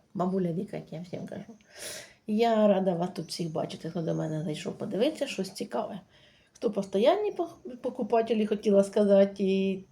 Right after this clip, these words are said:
глядачі, <laughs> і ті, що случайно до мене зади-, зайшли, подивитися, що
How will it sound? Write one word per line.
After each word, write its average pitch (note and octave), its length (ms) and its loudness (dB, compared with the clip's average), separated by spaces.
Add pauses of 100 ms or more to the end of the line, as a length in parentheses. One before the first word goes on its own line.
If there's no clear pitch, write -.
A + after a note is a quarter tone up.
(140)
глядачі, G3 600 6
<laughs> A3+ 140 6
і A#3+ 520 8 (300)
ті, F4 140 6
що C4 180 0
случайно G#3+ 480 4
до F3+ 120 2
мене F3 280 2
зади-, E3+ 380 2
зайшли, G3+ 480 2
подивитися, G3+ 540 0
що G3 340 2